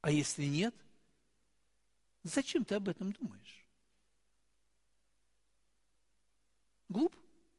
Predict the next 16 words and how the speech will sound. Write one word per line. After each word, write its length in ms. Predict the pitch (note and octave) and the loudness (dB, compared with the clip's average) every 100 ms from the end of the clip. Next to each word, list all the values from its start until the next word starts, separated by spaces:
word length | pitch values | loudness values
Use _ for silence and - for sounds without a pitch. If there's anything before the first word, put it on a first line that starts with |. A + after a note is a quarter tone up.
| _ | _
и 100 | C#3 | -10
все. 200 | - G#3+ - _ _ _ _ _ _ _ _ _ _ _ - - - | -8 -12 -16 _ _ _ _ _ _ _ _ _ _ _ -20 -20 12
Ты 140 | D#4+ | 12
хочешь 400 | C#4 D#4+ E4 C4 | 12 8 6 6
выйти 300 | D#4 C#4+ - | 10 10 8
замуж. 480 | B3 D4 G3 C3 - - - _ - - - | 12 12 12 4 -12 -20 -20 _ -20 -20 12
Ты 200 | D#4 C#4 | 12 12
хорошо 500 | C4 C4 B3+ - G4+ | 12 12 12 8 12
подумала 720 | E4+ D4+ C#4+ A#3 F3 C#3+ C3+ - - - | 12 12 12 10 8 6 4 -6 -20 -2
о 140 | - G3+ | 6 6
том, 340 | - D4 B3+ - - - | 8 6 6 -2 -18 2
что 320 | - - E4 | 6 12 12
это 240 | B3 - | 12 12
будет 320 | A3 A#3+ F3 | 12 8 4
для 140 | D3 F3 | 6 6
тебя? 420 | - A3+ F#3 G#2 | 6 8 8 6